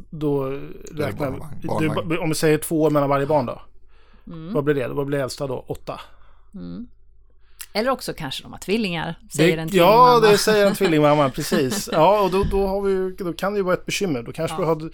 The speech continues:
Speaker 1: fortfarande två, kanske till och med tre som åker bakåtvänt.
Speaker 2: Men om vi nu förutsätter att det bara är, alltså, sex personer som ska åka i den, vi säger så då.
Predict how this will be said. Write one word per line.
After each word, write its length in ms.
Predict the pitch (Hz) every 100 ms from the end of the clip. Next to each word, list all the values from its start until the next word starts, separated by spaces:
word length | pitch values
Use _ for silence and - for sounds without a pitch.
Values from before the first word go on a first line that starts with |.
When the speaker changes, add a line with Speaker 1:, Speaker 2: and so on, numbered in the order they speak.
| - - -
Speaker 1:
fortfarande 840 | 170 - 147 139 135 131 131 147
två, 340 | - 156 156 117
kanske 240 | 131 -
till 80 | 135
och 40 | 123
med 120 | 120
tre 280 | 147 247 156
som 180 | 135 127
åker 340 | 113 135 123
bakåtvänt. 680 | 123 117 - - 240 - -
Speaker 2:
Men 180 | 120 135
om 100 | 147
vi 60 |
nu 180 | 147 143
förutsätter 560 | 113 127 - 127 123 117
att 120 | 107
det 80 | 110
bara 220 | 107 101
är, 220 | 104 104
alltså, 400 | 101 - - 92 -
sex 280 | - 110 -
personer 380 | - - 113 107
som 160 | - 98
ska 120 | 110
åka 260 | 104 -
i 80 | 58
den, 200 | - -
vi 60 | -
säger 180 | - -
så 140 | -
då. 160 | -